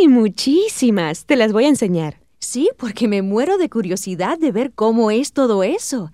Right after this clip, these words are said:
Speaker 2: Mis vacaciones fueron más tranquilas. Dormí y descansé muchísimo, pero también trabajé un poco. Vi a mis amigos de la escuela secundaria.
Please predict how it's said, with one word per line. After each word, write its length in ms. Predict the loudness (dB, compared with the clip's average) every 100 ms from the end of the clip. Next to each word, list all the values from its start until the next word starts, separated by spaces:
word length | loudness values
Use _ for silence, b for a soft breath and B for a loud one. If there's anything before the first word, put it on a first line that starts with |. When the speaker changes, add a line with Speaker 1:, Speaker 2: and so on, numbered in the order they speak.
| b b b b
Speaker 2:
Mis 320 | 0 2 2 -2
vacaciones 640 | -4 -4 -4 -2 -2 -4
fueron 300 | -2 0 0
más 240 | -2 -4
tranquilas. 800 | -6 -6 -6 -2 -2 -2 -6 -12 b b b b
Dormí 760 | -2 -2 0 0 2 2 0
y 40 | 0
descansé 680 | -4 -4 -8 -6 -4 0 0
muchísimo, 800 | 0 -2 -2 -2 -2 0 0 -2 B B
pero 240 | 0 2 2
también 480 | 2 2 4 2
trabajé 500 | 2 0 -2 -2 0
un 180 | 2 2
poco. 460 | 2 -2 0 -10 -10 B B -8
Vi 280 | 2 4 4
a 60 | 4
mis 220 | 2 0
amigos 400 | 0 2 0 0
de 100 | 0
la 80 | 0
escuela 380 | -4 -2 0 0
secundaria. 760 | -2 -2 -2 0 0 -2 -6